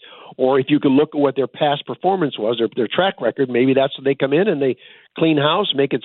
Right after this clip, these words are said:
slim and trim, and, and, uh, create a larger profit and make the, make the company more valuable. Um, I, I don't know what their, what their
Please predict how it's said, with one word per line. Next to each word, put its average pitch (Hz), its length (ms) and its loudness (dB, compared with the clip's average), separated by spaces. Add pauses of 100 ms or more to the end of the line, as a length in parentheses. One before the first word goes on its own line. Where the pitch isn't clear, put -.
slim 160 260 0
and 151 100 -4
trim, 208 340 0 (300)
and, 156 300 0
and, 165 380 0
uh, 160 160 2
create 185 220 0
a 180 100 2
larger 185 280 0
profit 202 420 -4
and 160 260 -6
make 170 200 -2
the, 180 80 -2 (120)
make 160 260 0
the 160 60 -6
company 175 320 0
more 175 200 0
valuable. 180 520 -4 (560)
Um, 135 800 -2 (220)
I, 135 260 -8
I 139 140 2
don't 180 160 2
know 180 120 4
what 170 200 2
their, 160 160 2
what 147 340 -2
their 151 220 2